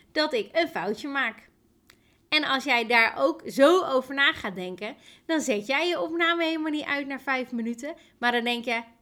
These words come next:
"Ja, let it be." Weet je, zo komen mensen er ook achter dat ik gewoon maar een mens ben die ook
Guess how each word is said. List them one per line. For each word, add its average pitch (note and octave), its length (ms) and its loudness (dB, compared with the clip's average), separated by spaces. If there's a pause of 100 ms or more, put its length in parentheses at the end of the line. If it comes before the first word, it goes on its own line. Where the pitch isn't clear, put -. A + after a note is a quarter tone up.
(120)
"Ja, C5 240 0 (340)
let E4 340 2
it G3+ 140 -2
be." C4+ 340 -4 (320)
Weet D4 240 0
je, E4+ 200 -2
zo D#4+ 260 0
komen D4+ 320 -2
mensen D4 400 -2
er - 80 -8
ook D4 180 0
achter E4+ 320 -4
dat C4 140 0
ik C4+ 100 -4
gewoon C#4 300 0
maar A3+ 240 2
een D4 160 0
mens A3 280 -2
ben D4 220 -4 (220)
die D#4 180 0
ook G#3+ 180 -4